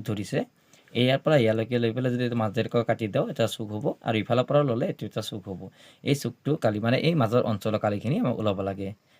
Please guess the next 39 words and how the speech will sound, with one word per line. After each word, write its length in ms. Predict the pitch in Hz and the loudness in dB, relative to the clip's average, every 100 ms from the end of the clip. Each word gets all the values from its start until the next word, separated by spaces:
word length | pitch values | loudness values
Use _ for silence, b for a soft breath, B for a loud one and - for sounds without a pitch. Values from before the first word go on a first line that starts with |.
| _ | _
ঠিক 100 | 175 | -2
আছে, 140 | 175 240 247 _ _ | 0 -4 -6 _ _
তাৰ 140 | 117 117 | -2 2
কাৰণে 160 | 135 147 | 4 4
আমি 80 | 151 | 4
ইয়াৰ 120 | 113 110 | 2 2
পৰা 140 | 113 135 - - | 0 0 -4 -14
কিছু 220 | 101 123 214 | -8 -6 -6
অংক 120 | 107 123 120 | -4 -2 -2
লিখি 200 | - 110 101 | -4 -6 -4
লওঁ। 160 | 95 104 - _ _ _ _ | -4 -8 -16 _ _ _ _
এতিয়া 160 | 135 160 | -2 2
চোৱা, 120 | 170 175 | 6 6
আমি 100 | 165 120 | 6 4
লিখি 160 | - 123 | 2 -2
লৈছোঁ 260 | 117 143 135 | 0 -2 -2
যে 60 | 131 110 | -2 -2
দিয়া 200 | 104 101 98 | 0 2 0
আছে 240 | - 151 247 b b b b b | -2 -2 -2 b b b b b
বৃত্তৰ 380 | 131 147 - 190 131 | 0 0 4 4 6
ব্যাসাৰ্ধ 320 | 110 - 127 127 | 2 2 0 -2
কিমান, 200 | 135 175 - 123 | -2 -2 -2 -4
এইট 100 | 117 - | -4 -2
ছেণ্টিমিটাৰ 420 | 117 101 101 104 92 | -4 -4 -2 -4 0
দিয়া 140 | 98 95 | 0 -2
আছে, 160 | 107 98 110 | -4 -6 -2
আৰু 120 | 110 123 | -2 0
কি 100 | 147 180 120 | -2 0 2
ইয়াত 180 | 123 - _ _ | 2 0 _ _
কেন্দ্ৰীয় 280 | 147 151 151 | 0 2 2
কোণটো 180 | 160 156 | 2 0
কিমান 160 | 156 151 | 0 -2
আছে, 100 | 143 165 | 0 -2
নব্বৈ 160 | 101 101 | -2 -2
ডিগ্ৰী, 160 | 101 101 | -4 -2
মানে, 120 | 113 143 | -2 -2
এই 60 | 190 - | -4 -6
কোণবিলাক 380 | 139 131 123 127 | -4 -2 -2 -2
কিমান, 180 | 131 | -2